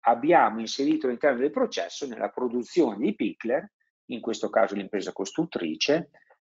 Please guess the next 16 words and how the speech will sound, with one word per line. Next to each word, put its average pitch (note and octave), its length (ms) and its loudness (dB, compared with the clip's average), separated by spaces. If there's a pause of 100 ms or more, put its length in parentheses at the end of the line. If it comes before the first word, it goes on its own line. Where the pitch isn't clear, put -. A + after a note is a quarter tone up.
della A2 340 4
parte A2 300 6
metallica, A#2 680 0
queste A#2 260 -4
informazioni. G#2 880 -8
Quindi G2+ 320 -2
se - 540 2 (420)
l-, C3 640 4
la, A#2+ 320 4
la B2 220 2
parte A#2+ 500 4
è A#2 80 -2
progettata, A2 1120 -2
qualcuno B2 440 -6
dell'ufficio A2 540 -8
progettazione A2 800 0